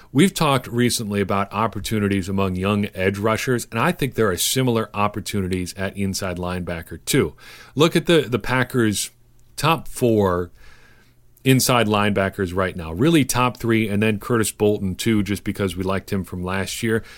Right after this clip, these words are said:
Your top four are Christian Kirksey, Kamal Martin, the fifth round pick, Ty Summers, last year's seventh round pick,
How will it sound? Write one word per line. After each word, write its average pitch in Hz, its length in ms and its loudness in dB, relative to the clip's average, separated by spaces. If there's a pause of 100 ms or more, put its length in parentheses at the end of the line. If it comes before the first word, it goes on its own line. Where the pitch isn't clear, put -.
(140)
Your 123 100 0
top 143 260 2
four 131 300 4
are 101 60 2
Christian 120 400 -2
Kirksey, 131 640 -2
Kamal 101 360 2
Martin, 117 380 0
the 101 60 -2
fifth - 280 -4
round 92 260 -4
pick, 135 240 0
Ty 92 220 -2
Summers, 127 420 -2
last 98 300 -2
year's 90 160 -6
seventh 131 400 0
round 120 260 0
pick, 120 260 0